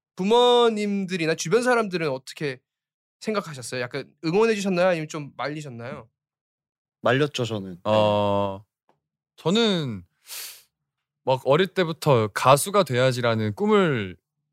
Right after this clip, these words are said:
Speaker 3: 엄청
Speaker 1: 아.
Speaker 3: 가지고 있었던 건 아닌데
Speaker 1: 네.
Speaker 3: 평소에 노래하는 걸 좋아했어요.
Speaker 1: 아.
Speaker 3: 그래서 집에서도 노래 많이 부르고 그랬다 보니까 엄마는 회사에 연락을 해보고 이게 정확하게 알아야 되니까 혹시 요즘에
Speaker 1: 그쵸.
Speaker 3: 그때 시기에는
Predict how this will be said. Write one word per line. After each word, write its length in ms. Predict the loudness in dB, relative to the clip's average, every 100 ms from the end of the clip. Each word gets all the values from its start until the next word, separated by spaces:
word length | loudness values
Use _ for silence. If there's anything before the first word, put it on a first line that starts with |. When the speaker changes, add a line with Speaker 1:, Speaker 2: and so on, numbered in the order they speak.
| _
Speaker 3:
엄청 680 | -6 -4 2 4 4 0 -4
Speaker 1:
아. 40 | -4
Speaker 3:
가지고 320 | -2 0 2
있었던 260 | 0 -2 0
건 100 | 2
아닌데 720 | 2 2 2 4 4 2 -6 _ _ _ _ _ -16
Speaker 1:
네. 200 | -16 -10
Speaker 3:
평소에 320 | 0 2 2 2
노래하는 420 | 2 2 2 0
걸 100 | -6
좋아했어요. 760 | -2 -2 -2 -4 -6 -8 -12 -18 _ _ _
Speaker 1:
아. 380 | -12 -10 -8 -6
Speaker 3:
그래서 160 | -2 0
집에서도 380 | 2 2 2 0
노래 200 | 2 4
많이 220 | 2 0
부르고 400 | -4 -8 -6 -2
그랬다 280 | 4 4 4
보니까 380 | 0 -2 -4 0
엄마는 560 | 0 4 4 4 -4 -8 _ _ _ _ _ _ _ _ _ _ _ _ _ _
회사에 240 | 0 2 2
연락을 320 | 2 2 0
해보고 440 | -2 -4 -2 -2
이게 460 | -2 4 4 2 -4 _ _ _ -2
정확하게 460 | 2 2 2 0
알아야 280 | 2 4 4
되니까 440 | 0 -10 -6 -6
혹시 240 | -4 -6 -4
요즘에 280 | -2 0 0
Speaker 1:
그쵸. 200 | 0 4
Speaker 3:
그때 240 | 6 6
시기에는 1040 | 0 -2 0 2 2 2 0 0 -2 -6